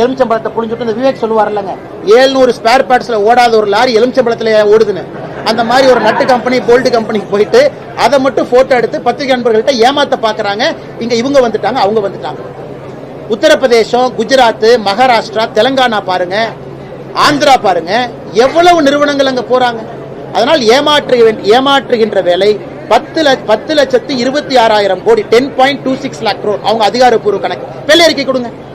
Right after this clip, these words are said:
எப்ப வந்துச்சு, எங்க வந்துச்சு, பில்டிங் ஆயிருச்சா, செங்கல் வச்சாச்சான்னு. இன்னைக்கு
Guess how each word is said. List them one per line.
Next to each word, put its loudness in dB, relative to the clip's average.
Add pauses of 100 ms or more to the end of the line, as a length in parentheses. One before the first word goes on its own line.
(140)
எப்ப 2
வந்துச்சு, -4 (300)
எங்க 2
வந்துச்சு, 0 (420)
பில்டிங் 0
ஆயிருச்சா, 2 (320)
செங்கல் 2
வச்சாச்சான்னு. -4 (580)
இன்னைக்கு 0